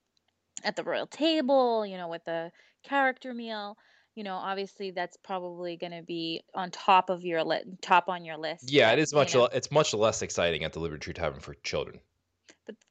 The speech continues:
Speaker 1: food is so good,
Speaker 2: Yeah, it is so
Speaker 1: people.
Speaker 2: good. So if your
Speaker 1: It's so
Speaker 2: children are
Speaker 1: good.
Speaker 2: older, if you have, like, teenagers or, you know, preteens, you know, eleven, twelve, thirteen, where they're not necessarily into the princesses as much,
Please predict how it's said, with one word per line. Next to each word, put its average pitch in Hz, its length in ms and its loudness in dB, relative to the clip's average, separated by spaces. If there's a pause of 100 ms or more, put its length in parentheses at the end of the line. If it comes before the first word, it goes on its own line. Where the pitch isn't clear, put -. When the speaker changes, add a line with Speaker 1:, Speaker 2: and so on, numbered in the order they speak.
Speaker 1:
food 381 200 4
is 311 140 -4
so 262 180 -2
good, 196 300 -2
Speaker 2:
Yeah, 131 200 2
it 87 80 -4
is 85 80 -2
so - 140 -4
Speaker 1:
people. - 20 -12
Speaker 2:
good. - 280 -20
So 101 100 -2
if 98 80 -2
your 131 100 4
Speaker 1:
It's 127 80 -2
so 147 100 8
Speaker 2:
children 123 180 2
are - 20 -6
Speaker 1:
good. 113 120 0
Speaker 2:
older, 131 280 6
if 123 100 0
you 147 80 6
have, 131 100 6
like, 107 180 -2
teenagers 127 640 -2
or, 92 240 2 (380)
you 92 60 -8
know, 92 100 -2
preteens, 120 640 -4
you 107 80 0
know, 92 180 -2 (280)
eleven, 104 360 2
twelve, 95 460 4
thirteen, 95 380 0
where 90 80 -2
they're 87 100 0
not 95 220 0
necessarily 90 480 0
into 85 160 -8
the 82 80 -2
princesses 82 580 -2
as 80 220 2
much, 85 380 -4